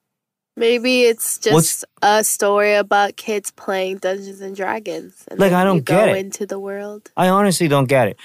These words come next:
Speaker 2: Because I remember I played once with this, like, older, like,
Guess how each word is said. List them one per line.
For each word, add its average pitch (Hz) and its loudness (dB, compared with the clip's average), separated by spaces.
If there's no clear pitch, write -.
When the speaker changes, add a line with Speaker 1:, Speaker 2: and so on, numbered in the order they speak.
Speaker 2:
Because 196 2
I 175 4
remember 208 0
I 143 2
played 165 0
once 139 0
with 131 0
this, 131 -2
like, 110 2
older, 135 -2
like, 113 -4